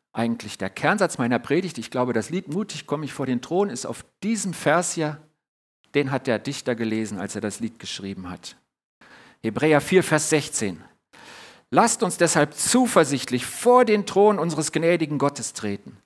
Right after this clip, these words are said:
Dort werden wir Barmherzigkeit empfangen und Gnade finden, die uns helfen wird, wenn wir sie brauchen.“ Ich habe die Frage gestellt, warum schon jetzt vor Gottes Thron treten? Weil wir dorthin können, weil der Vorhang zerrissen ist.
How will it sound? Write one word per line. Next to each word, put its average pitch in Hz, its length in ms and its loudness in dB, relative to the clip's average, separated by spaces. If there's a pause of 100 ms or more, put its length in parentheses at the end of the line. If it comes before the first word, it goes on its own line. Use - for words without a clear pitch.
(420)
Dort 160 180 4
werden 156 240 6
wir 139 100 8
Barmherzigkeit 131 1040 4
empfangen 120 420 0
und 175 180 -2
Gnade 190 460 2
finden, - 500 -2 (380)
die 214 80 0
uns 214 220 0
helfen 220 500 4
wird, 180 200 2
wenn 156 160 0
wir 143 100 2
sie 127 140 -2
brauchen.“ 117 520 0 (800)
Ich - 40 -6
habe - 100 -12
die 151 80 0
Frage 180 320 4
gestellt, 160 300 2
warum 165 300 4
schon 151 200 -4
jetzt 170 240 2
vor 147 120 0
Gottes 151 280 -4
Thron 165 240 -2
treten? 135 440 -8 (920)
Weil 185 480 4
wir 175 300 2 (540)
dorthin 240 400 2
können, 98 380 -6
weil 143 120 4
der 185 120 6
Vorhang 226 440 2
zerrissen 214 460 2
ist. - 340 -8